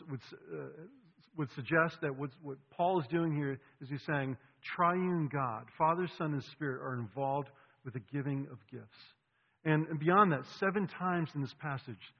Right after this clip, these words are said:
the Holy Spirit is mentioned in conjunction with the giving of the gifts. Remember, last week, if you were here, I talked about deism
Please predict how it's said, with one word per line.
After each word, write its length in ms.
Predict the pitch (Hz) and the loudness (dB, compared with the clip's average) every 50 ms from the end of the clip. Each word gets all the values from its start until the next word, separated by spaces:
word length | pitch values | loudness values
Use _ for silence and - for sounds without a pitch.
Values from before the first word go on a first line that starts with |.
| _ _ _ _ - | _ _ _ _ -14
the 60 | 143 | -8
Holy 260 | 110 160 156 147 147 - - | -6 -4 -4 -4 -4 -6 -10
Spirit 300 | - - 151 139 131 127 | -8 -4 -2 -2 -2 -4
is 40 | 107 104 | -6 -8
mentioned 480 | 120 123 127 120 - - 127 107 113 - - | -8 -6 -6 -8 -10 -10 -12 -12 -14 -10 -8
in 100 | 143 131 | -8 -8
conjunction 800 | - - 131 117 98 90 120 147 151 143 - - - 135 120 117 110 - _ - _ _ - | -8 -8 -10 -10 -8 -6 -4 -4 -4 -4 -6 -10 -10 -10 -10 -12 -12 -14 _ -20 _ _ -12
with 80 | 143 113 | -8 -8
the 80 | 131 | -6
giving 260 | 110 135 131 120 123 120 | -6 -4 -4 -4 -4 -6
of 60 | 110 | -6
the 60 | 113 | -8
gifts. 280 | 98 117 104 - - 151 | -8 -10 -10 -8 0 4
Remember, 260 | 151 185 190 160 143 | 4 6 6 8 8
last 300 | 151 165 208 220 - - | 8 6 6 4 2 -2
week, 140 | 170 147 - | -4 -4 -4
if 80 | 131 117 | -8 -8
you 120 | 131 131 | -8 -8
were 100 | 131 127 - | -8 -8 -6
here, 360 | 294 254 160 117 120 170 - - _ - - - - | -2 0 0 0 -2 -4 -10 -14 _ -20 -20 -12 -10
I 60 | 143 | -10
talked 260 | - - 180 170 - | 0 2 2 2 4
about 280 | - 143 131 123 110 - | 0 -2 -4 -4 -6 -4
deism 560 | 202 240 233 160 131 131 127 135 190 220 | 0 2 4 4 4 2 0 -2 -2 -4